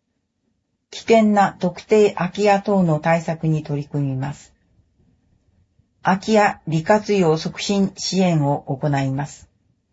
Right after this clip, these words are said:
若者、子育て世代の移住者への住宅取得を支援します。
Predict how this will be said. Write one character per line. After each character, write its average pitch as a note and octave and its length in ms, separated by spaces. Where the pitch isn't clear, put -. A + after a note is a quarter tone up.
若 G3 280
者、 G3 320
子 - 200
育 G#3+ 320
て G#3+ 140
世 G#3 160
代 E3+ 240
の D3 240
移 F3 140
住 A#3 260
者 G3 200
へ D#3+ 120
の D3+ 280
住 F#3+ 220
宅 G3 240
取 F3+ 120
得 - 300
を D#3+ 140
支 E3 160
援 C#3+ 160
し - 180
ま C#3 100
す。 - 200